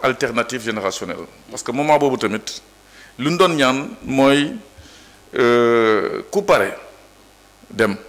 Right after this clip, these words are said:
may chance aux jeunes, renouvellement du personnel politique. Parce que dañu doon gis les gens se recycler par le tran-, la transhumance. Euh, da ngay ànd ak kenn, Yàlla jox ko nguur, parce que Yàlla mooy joxe nguur, nga retourné wu, li nga doon wax sax gëmatoo ko, changer,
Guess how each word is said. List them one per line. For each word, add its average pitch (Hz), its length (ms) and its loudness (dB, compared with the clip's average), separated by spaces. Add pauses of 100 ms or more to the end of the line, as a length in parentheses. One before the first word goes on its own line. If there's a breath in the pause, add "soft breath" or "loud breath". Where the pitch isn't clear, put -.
(540)
may 143 400 2
chance 147 580 0
aux 120 100 -4
jeunes, 117 380 -4 (440 loud breath)
renouvellement 123 560 2
du 117 100 -4
personnel 107 360 -2
politique. 101 360 -8 (1040 loud breath)
Parce - 100 -10
que 113 80 -4
dañu 110 140 -4
doon 107 180 -2
gis 113 300 -4 (180)
les 101 140 -6
gens 113 180 -2
se 113 140 -6
recycler 110 420 -4
par 101 140 -2
le 104 80 -8
tran-, 98 340 -4
la 113 100 -2
transhumance. 107 720 -4 (560 loud breath)
Euh, 104 420 -2
da 110 140 -2
ngay 113 160 2
ànd 110 160 0
ak 110 160 0
kenn, 101 160 0 (480)
Yàlla 107 400 -2
jox 107 160 -6
ko 113 140 -6
nguur, 143 180 -4
parce 131 160 -8
que 117 60 -6
Yàlla 107 180 0
mooy 107 160 -6
joxe 101 160 -8
nguur, 156 300 -6 (500 loud breath)
nga 120 200 0
retourné 143 360 2
wu, 135 160 4
li 143 100 0
nga 170 100 0
doon 160 120 4
wax 131 160 2
sax 156 140 0
gëmatoo 135 320 -2
ko, 151 100 -8
changer, 131 460 -2